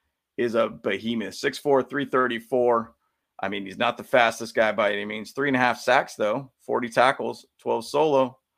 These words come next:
Um, senior. You, thing about him, um, you know, he's just a massive guy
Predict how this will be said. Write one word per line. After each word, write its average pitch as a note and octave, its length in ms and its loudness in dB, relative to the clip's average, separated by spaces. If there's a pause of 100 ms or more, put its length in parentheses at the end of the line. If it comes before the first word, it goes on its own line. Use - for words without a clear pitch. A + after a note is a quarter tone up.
(380)
Um, G2+ 500 0
senior. D#3+ 520 -2 (760)
You, A2+ 180 -8 (240)
thing F3+ 160 0
about F#3 260 2
him, G#2+ 560 -2
um, F#2+ 580 -2
you A2 120 -6
know, G#2 100 -4
he's G#2 160 -8
just C3 140 -10
a A2+ 60 -6
massive A2 520 -2
guy G2 400 0